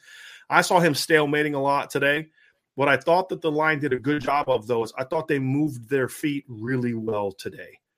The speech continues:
And Sean, I don't know if you noticed that, or Ryan, if you guys noticed that watching it on T V, but I really felt the drive from the line against a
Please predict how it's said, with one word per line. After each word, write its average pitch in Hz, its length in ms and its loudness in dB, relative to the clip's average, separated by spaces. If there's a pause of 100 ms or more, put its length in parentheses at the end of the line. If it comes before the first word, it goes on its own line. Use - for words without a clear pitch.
(500)
And 123 140 -4
Sean, 143 260 2
I 151 100 0
don't 165 120 2
know 147 120 2
if 127 100 -6
you 139 100 0
noticed 135 440 0
that, 131 260 6
or 117 100 -2
Ryan, 131 300 0
if 120 140 -6
you 139 40 -8
guys 123 240 -2
noticed 131 320 -2
that 110 180 -2
watching 123 360 -2
it 120 40 -2
on 113 120 -4
T 135 180 -6
V, 120 140 -4
but 113 140 -2
I 113 60 0
really 135 420 0
felt 135 400 -2
the 120 80 2
drive 113 920 0 (380)
from 139 220 -2
the 117 100 0
line 143 540 0
against 131 360 -2
a 113 180 -2